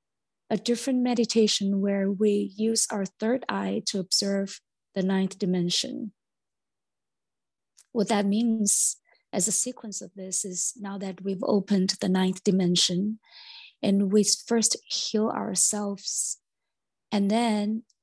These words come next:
we learn how to use our third eye to observe our three aspects of physical body and soul and spirit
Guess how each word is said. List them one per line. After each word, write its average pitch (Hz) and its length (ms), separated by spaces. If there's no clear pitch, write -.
we 202 160
learn 196 300
how 196 260
to 196 80
use 196 380
our 190 160
third 196 280
eye 202 480
to 185 160
observe 208 1000
our 196 420
three 202 160
aspects 196 600
of 190 160
physical 202 340
body 196 480
and 208 320
soul 202 360
and 190 140
spirit 190 600